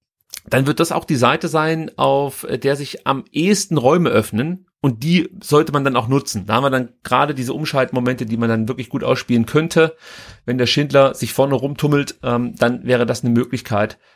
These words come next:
für den V F B, über die Seite die Konter zu fahren oder dann eben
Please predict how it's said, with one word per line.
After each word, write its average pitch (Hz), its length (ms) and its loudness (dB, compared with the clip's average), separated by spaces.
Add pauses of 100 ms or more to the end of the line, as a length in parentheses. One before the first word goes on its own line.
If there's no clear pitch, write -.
für 123 120 2
den 120 120 4
V 117 220 2
F 110 120 -8
B, 113 120 4
über 110 240 0
die 113 140 -2
Seite 110 280 2
die 98 100 -2
Konter 120 300 2
zu 110 120 -6
fahren 110 320 2
oder 120 280 2
dann 107 200 2
eben 104 340 -8